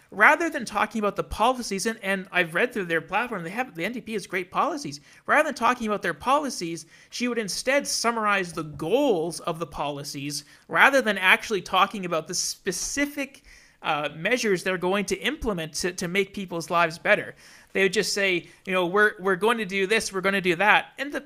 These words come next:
the public doesn't care. Like, if you, th-, they, they, of course, they, they want healthcare to be better. They want, uh, long-term care to be better. But you can't just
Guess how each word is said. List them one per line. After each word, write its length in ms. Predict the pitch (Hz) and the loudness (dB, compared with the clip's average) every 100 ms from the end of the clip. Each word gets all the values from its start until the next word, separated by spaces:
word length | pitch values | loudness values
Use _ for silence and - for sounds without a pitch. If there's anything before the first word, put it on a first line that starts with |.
| _ | _
the 80 | 220 | -8
public 400 | - 330 403 - | 2 2 2 0
doesn't 300 | 285 262 - | -2 -2 -10
care. 500 | - 254 330 127 - _ _ _ _ | -6 -4 -4 -8 -14 _ _ _ _
Like, 200 | 247 254 | 0 0
if 120 | 285 | 0
you, 280 | 277 240 208 - | -2 -4 -6 -12
th-, 140 | 233 - 214 | -14 -14 -6
they, 280 | 208 311 330 | 2 2 2
they, 260 | 196 262 254 | 2 2 2
of 140 | 185 | -4
course, 220 | - 285 285 | 0 0 2
they, 180 | 208 | -2
they 240 | 208 185 180 | 0 0 0
want 460 | 156 147 208 269 | 0 0 0 0
healthcare 420 | - 208 190 - 185 | -2 -2 -2 0 0
to 60 | |
be 80 | 180 | 0
better. 240 | 160 156 160 | -2 -2 -2
They 160 | 175 | -4
want, 420 | 151 160 226 240 | -2 2 0 0
uh, 260 | 151 139 127 | -8 -8 -8
long-term 480 | 143 180 196 - 170 | 2 2 2 -4 -6
care 240 | 139 180 165 | -2 0 0
to 80 | |
be 120 | 156 143 | -2 -2
better. 500 | 151 170 135 139 - - _ | 4 4 2 -8 -12 -20 _
But 200 | 233 233 | -4 -2
you 100 | 254 | -8
can't 260 | 247 339 339 | -4 -4 -2
just 280 | 277 - | -2 -2